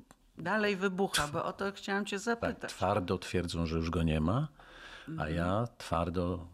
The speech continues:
Speaker 2: e, e, utrzymuję, że jest święty Mikołaj. I
Speaker 1: Ale to tak twardo chyba, o jak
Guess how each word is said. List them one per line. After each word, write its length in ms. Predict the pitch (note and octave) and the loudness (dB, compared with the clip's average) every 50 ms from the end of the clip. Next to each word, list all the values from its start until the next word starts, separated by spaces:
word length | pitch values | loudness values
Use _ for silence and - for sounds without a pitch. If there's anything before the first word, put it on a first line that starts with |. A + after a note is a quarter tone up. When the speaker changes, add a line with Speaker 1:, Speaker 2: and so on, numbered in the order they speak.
| G#2+ G2+ G2+ | -14 -14 -10
Speaker 2:
e, 40 | - | -8
e, 1040 | - - G1+ G1+ G1+ G1+ - - - - G2 - - - F2+ E2 - F2 E2+ F2 F#2+ - | -8 -6 -6 -6 -6 -8 -8 -10 -8 -8 -6 -4 -4 -2 -2 -2 -4 -4 -4 -4 -4 -2
utrzymuję, 580 | G#2+ G2 - - - F#2+ F2+ E2+ F2 F2+ F#2 F#2 | 0 0 2 4 4 6 6 6 6 6 6 6
że 160 | F#2+ G2 G#2 G2+ G2+ G#2+ A2 | 6 4 4 4 4 4 4
jest 480 | B2 E3+ D#3 - - - - - - - | 4 4 4 4 2 0 -4 -8 -8 -8
święty 400 | - - - - - F2 - - | -6 -4 -2 -2 -2 0 0 0
Mikołaj. 520 | - F2 - - - - - - - - - | 0 0 -2 -2 -2 -2 0 -2 -2 -2 -4
I 220 | - D2 F2+ G2 | -4 -2 -2 0
Speaker 1:
Ale 180 | - E3+ F3 F#3 | 0 -2 -4 -6
to 160 | F#3 - G3 | -6 -8 -8
tak 260 | G3 - G3 F#3+ - | -6 -4 -4 -4 -6
twardo 480 | - - - - G#3 G#3+ A3+ G#3+ A3+ A3+ | -8 -8 -4 -2 0 0 0 -2 -4 -4
chyba, 380 | A3 - A3 G3 F#3+ A3 A3 - | -4 -4 -6 -6 -4 -2 -2 -2
o 60 | G#3 | -2
jak 280 | G3+ G3+ G3+ G#3 - | -2 -4 -6 -8 -12